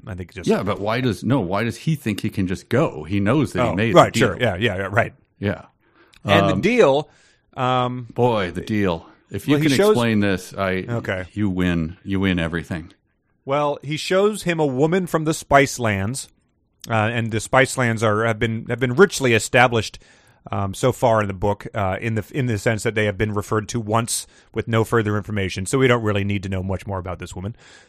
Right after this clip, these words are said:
Speaker 1: Uh, but says she didn't breathe, but she wasn't dead. So I, she might be the woman who fell down the stairs and hit her head.
Speaker 2: But please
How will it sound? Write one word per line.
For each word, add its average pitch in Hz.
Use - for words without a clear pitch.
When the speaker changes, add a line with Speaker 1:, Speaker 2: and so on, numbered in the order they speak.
Speaker 1:
Uh, 113
but 110
says 120
she 131
didn't 151
breathe, 135
but 117
she 120
wasn't 104
dead. 92
So 107
I, 104
she -
might 160
be 143
the 117
woman 117
who 104
fell 117
down 113
the 101
stairs 107
and 104
hit 101
her 101
head. 113
Speaker 2:
But 104
please 170